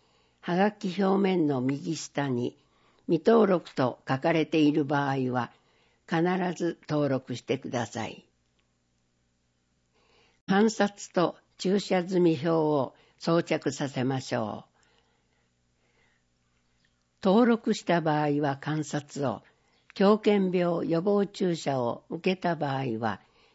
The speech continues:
狂犬病予防注射済み表を交付します。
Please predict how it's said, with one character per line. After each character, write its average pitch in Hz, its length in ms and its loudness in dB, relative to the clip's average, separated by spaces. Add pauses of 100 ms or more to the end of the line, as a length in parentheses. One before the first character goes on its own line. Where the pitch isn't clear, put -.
(120)
狂 190 220 2
犬 185 360 0
病 160 340 2
予 160 160 0
防 190 240 0
注 180 260 -2
射 175 220 -2
済 165 140 -2
み 160 120 2
表 147 180 0
を 139 400 -2 (420)
交 151 240 0
付 147 180 -6
し 127 220 -8
ま 113 140 -6
す。 - 260 -16